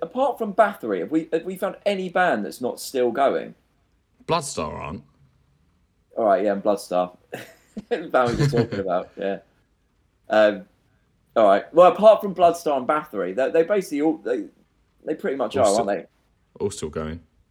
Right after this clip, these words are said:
Speaker 1: Venom are still going, aren't they?
Speaker 2: Yeah, God.
Speaker 1: <laughs> Would you, would you watch Venom now?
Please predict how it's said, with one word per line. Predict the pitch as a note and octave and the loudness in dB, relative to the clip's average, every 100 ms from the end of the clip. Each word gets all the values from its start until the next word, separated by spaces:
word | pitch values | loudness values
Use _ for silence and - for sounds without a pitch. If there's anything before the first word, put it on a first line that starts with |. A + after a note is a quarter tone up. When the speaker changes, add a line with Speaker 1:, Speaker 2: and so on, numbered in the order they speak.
| _ _ _ - | _ _ _ -14
Speaker 1:
Venom | D#3 E3+ G3+ G3+ A2 | -10 -4 -2 -2 -6
are | |
still | - F#2 F2+ | -8 -8 -8
going, | F#2 F#2 | -8 -10
aren't | B2 E3 - | -10 -12 -14
they? | E2+ _ _ _ _ _ _ _ _ _ _ _ - | -20 _ _ _ _ _ _ _ _ _ _ _ -10
Speaker 2:
Yeah, | E2 D#2 D2 C#2+ _ _ | -6 -6 -8 -14 _ _
God. | - D2+ D2 - _ _ _ _ _ _ _ _ _ _ - | -12 -10 -10 -18 _ _ _ _ _ _ _ _ _ _ -8
Speaker 1:
<laughs> | G3+ F3 - - | -4 -4 -4 -6
Would | D#3+ A#2 C3 | -4 -4 -4
you, | C#3 | 0
would | C#3+ | 0
you | C#3+ | 4
watch | D#3 D#3 | 4 4
Venom | F#2+ F#2 F2 | 2 0 -2
now? | E2+ D2+ | -10 -10